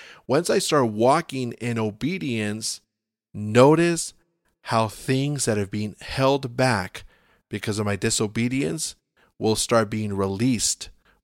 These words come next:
Blessings will start being released. In fact, family members will come to the saving knowledge of Jesus Christ for the simple fact that I am walking in obedience. So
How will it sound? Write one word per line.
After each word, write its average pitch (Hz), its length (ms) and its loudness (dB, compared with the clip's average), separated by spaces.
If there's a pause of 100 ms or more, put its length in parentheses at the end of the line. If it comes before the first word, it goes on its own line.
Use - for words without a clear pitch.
Blessings 117 560 2
will 104 140 -2
start 104 280 -4
being 104 220 -6
released. 98 560 -4
In 101 160 -6
fact, 143 680 2 (540)
family 139 680 6
members 98 640 -2 (300)
will 104 140 2
come 110 240 -2
to 110 140 -8
the 104 100 -4
saving 127 440 0
knowledge 107 460 0 (300)
of 104 140 -4
Jesus 101 400 -2
Christ 95 500 0 (180)
for 101 200 -2
the 95 120 -2
simple 113 400 -2
fact 107 460 0 (240)
that 101 100 -2
I 101 140 2
am 98 180 -4
walking 107 600 -2 (280)
in 101 180 -2
obedience. 90 840 -4 (300)
So 117 340 4